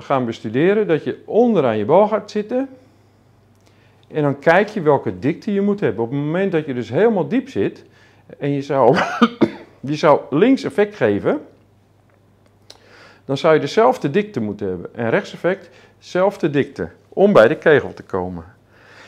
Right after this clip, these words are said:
Je kunt, als je dunner speelt, kun je zachter afstoten. Dat betekent dat als je zachter afstoot, dat hij rustig naar de kegel gaat en dat rood ook wat rustiger loopt. Als je hard stoot,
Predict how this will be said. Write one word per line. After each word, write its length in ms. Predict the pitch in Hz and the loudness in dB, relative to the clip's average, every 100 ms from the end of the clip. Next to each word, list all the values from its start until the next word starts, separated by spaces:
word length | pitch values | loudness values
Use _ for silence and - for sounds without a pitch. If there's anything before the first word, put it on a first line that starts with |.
| _ | _
Je 140 | 120 | -6
kunt, 520 | 135 254 277 254 - - _ | -4 2 2 2 -4 -20 _
als 220 | 127 127 | -10 -8
je 160 | 127 92 | -10 -2
dunner 280 | 156 190 | 0 0
speelt, 600 | 139 - 220 131 175 202 | -4 -2 2 4 2 -4
kun 180 | - 214 | -2 0
je 180 | 202 147 | 0 -2
zachter 440 | 170 170 156 196 | 0 -2 0 -6
afstoten. 720 | - 214 - 131 101 98 92 87 _ _ _ _ _ _ _ | 0 -2 0 -2 0 -4 -12 -18 _ _ _ _ _ _ _
Dat 400 | - - - 127 | -18 -16 -4 -4
betekent 720 | - - 196 123 156 247 - _ _ - - _ | -4 0 2 2 0 -4 -8 _ _ -20 -20 _
dat 340 | - 120 123 - | -8 -4 -4 -4
als 160 | 131 | -8
je 80 | 120 | -8
zachter 380 | - 185 - - | 0 0 0 -2
afstoot, 400 | 180 - 120 151 | -2 2 2 2
dat 180 | 123 - | -2 -2
hij 80 | |
rustig 400 | 117 131 202 175 | 0 2 2 0
naar 140 | 127 117 | -2 -4
de 60 | |
kegel 380 | 110 156 180 151 | 0 2 2 2
gaat 320 | 104 95 127 | -6 -2 -2
en 140 | 151 127 | -2 -2
dat 180 | 110 110 | -2 -2
rood 440 | 127 143 160 180 | 2 4 2 2
ook 180 | 131 147 | -2 0
wat 160 | 170 | -2
rustiger 440 | 151 180 - 143 127 | -2 -4 -6 -8 -6
loopt. 280 | 120 101 110 | -4 -4 -6
Als 140 | 131 | -6
je 80 | 147 | -8
hard 300 | - 233 240 | -4 -4 -4
stoot, 480 | - 104 131 208 | -4 -2 0 -2